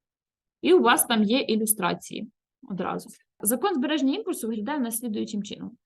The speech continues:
Значить, маса Так.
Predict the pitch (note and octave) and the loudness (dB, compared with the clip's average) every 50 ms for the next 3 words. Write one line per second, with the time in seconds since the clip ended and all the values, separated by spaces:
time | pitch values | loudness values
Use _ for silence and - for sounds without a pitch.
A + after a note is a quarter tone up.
0 | _ _ - G3+ F#3 - - F3+ - A3 A#3+ D#4 E4+ F4+ - - A3 F3 - - | _ _ -8 -8 -8 -8 -10 -8 -4 0 2 2 2 2 2 -2 -2 -6 -8 -14
1 | _ _ _ _ _ _ _ _ _ _ _ _ _ _ _ _ _ _ _ _ | _ _ _ _ _ _ _ _ _ _ _ _ _ _ _ _ _ _ _ _
2 | _ _ _ _ _ _ _ _ _ _ _ _ _ _ _ _ _ _ _ _ | _ _ _ _ _ _ _ _ _ _ _ _ _ _ _ _ _ _ _ _
3 | _ _ _ _ _ _ _ _ _ _ _ _ _ _ _ _ _ _ _ _ | _ _ _ _ _ _ _ _ _ _ _ _ _ _ _ _ _ _ _ _
4 | _ _ _ _ _ _ _ _ _ _ _ _ _ _ _ _ _ _ _ _ | _ _ _ _ _ _ _ _ _ _ _ _ _ _ _ _ _ _ _ _
5 | _ _ _ _ _ _ _ _ _ _ _ _ _ _ _ _ _ _ - F3+ | _ _ _ _ _ _ _ _ _ _ _ _ _ _ _ _ _ _ -20 -20
6 | F3 F3+ _ _ _ | -20 _ _ _ _